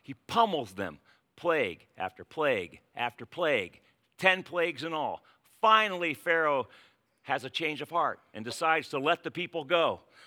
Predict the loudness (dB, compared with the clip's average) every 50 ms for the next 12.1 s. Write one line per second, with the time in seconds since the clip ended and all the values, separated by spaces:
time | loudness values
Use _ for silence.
0 | -8 _ 0 0 2 2 0 -2 0 -2 -2 -4 -4 -8 -6 0 6 8 8 8
1 | 8 6 4 2 -2 -4 -4 -4 -2 -2 -2 -2 -4 -4 -4 -4 -4 -4 -4 0
2 | 2 2 2 2 0 -2 -6 -6 -6 -6 -10 -12 -8 -8 -8 -8 -6 -4 -2 0
3 | 2 2 0 -2 -6 _ _ _ _ _ _ _ _ _ _ _ -16 -14 -10 -6
4 | -4 -2 -2 -2 -4 -6 _ _ _ -12 -6 -6 -4 -4 -6 -8 -14 -16 -14 -10
5 | -4 -2 0 0 0 -2 -4 -4 -4 -4 -2 -2 -2 -2 -2 -4 -6 _ _ _
6 | -20 -20 -6 0 4 4 4 4 2 0 -4 -4 -4 -4 -4 -6 -10 _ _ _
7 | _ _ 2 2 2 2 2 0 -2 -2 -4 -16 -20 _ -10 -6 -2 -2 0 -2
8 | -2 -4 -8 -10 -8 -8 -8 -6 -6 -8 -8 -10 -12 -14 -14 -16 _ _ _ _
9 | _ _ _ _ _ _ _ _ _ _ _ _ _ _ _ _ -4 -2 -2 -2
10 | 0 0 0 -2 -2 -2 0 2 2 2 2 0 -4 -4 -4 -4 -4 -2 -2 -2
11 | -2 -2 -4 -6 -6 -4 -2 0 0 0 -2 -4 -8 -10 -8 -6 -6 -6 -6 -8
12 | -10